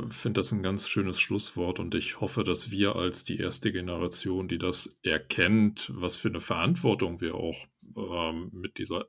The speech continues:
Erkenntnis mitbekommen, dass wir dementsprechend auch die richtigen Handlungsstränge,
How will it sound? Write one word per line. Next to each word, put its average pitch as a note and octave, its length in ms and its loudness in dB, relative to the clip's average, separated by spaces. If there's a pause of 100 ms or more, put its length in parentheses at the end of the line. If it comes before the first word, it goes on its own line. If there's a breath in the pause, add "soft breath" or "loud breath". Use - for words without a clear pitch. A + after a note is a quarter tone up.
(160)
Erkenntnis G2 1080 -2 (240)
mitbekommen, G2+ 880 -6
dass - 160 -8
wir F#2 80 -6
dementsprechend - 680 -6
auch - 220 -10
die A2 160 -6
richtigen F#2 600 -8
Handlungsstränge, F2 840 -4